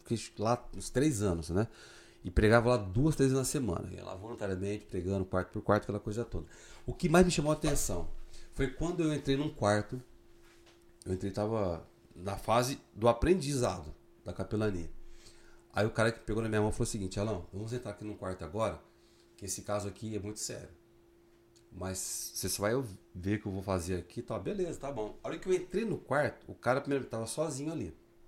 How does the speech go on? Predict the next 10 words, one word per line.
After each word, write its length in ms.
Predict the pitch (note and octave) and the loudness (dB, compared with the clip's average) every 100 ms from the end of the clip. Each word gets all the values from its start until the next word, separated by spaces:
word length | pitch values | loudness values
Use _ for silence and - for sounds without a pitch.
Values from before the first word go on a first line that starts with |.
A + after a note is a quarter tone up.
| - - - - - - _ | -20 -20 -20 -20 -20 -20 _
Um 140 | D3 D#3 | -2 2
cheiro 500 | - D#3 D#3+ F3+ - - - - | 2 2 0 0 -6 -16 -20 -4
horrível. 600 | E3 C3 A#2+ G#2 E2 F2 - _ _ _ _ - | -2 0 -2 -4 -6 -10 -14 _ _ _ _ 8
Horrível, 880 | F3+ G#3 D3+ - C3 B2 F2 D#2+ D#2+ - | 10 10 8 4 6 6 6 0 -4 6
horrível, 640 | C#3+ A#2+ A2+ C#3 C3+ D3 - - - | 6 6 2 -4 -6 -10 -14 -20 -6
horrível, 600 | C#3+ G#2+ A2 A2+ A#2+ B2 - _ - | -4 0 2 2 -2 -8 -16 _ -6
horrível. 420 | B2 F#2+ D#2+ - - - - - - - - - - - | -4 -2 -2 -4 -6 -12 -14 -16 -16 -18 -12 -10 -8 -6
Um 60 | G2+ | -4
ambiente 240 | G2 G2+ - | -2 -2 -2
escuro. 440 | - F#3 C3 | 4 6 6